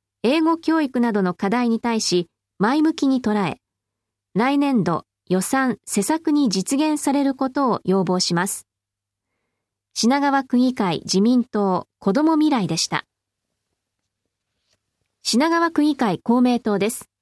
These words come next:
我が会派は、平成二十七年度一般会計及び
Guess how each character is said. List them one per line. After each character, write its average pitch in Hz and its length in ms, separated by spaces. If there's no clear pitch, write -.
我 302 140
が 269 160
会 285 220
派 240 140
は、 180 220
平 311 160
成 330 220
二 330 160
十 277 180
七 220 220
年 240 240
度 170 220
一 180 120
般 254 180
会 220 220
計 151 360
及 254 180
び 185 240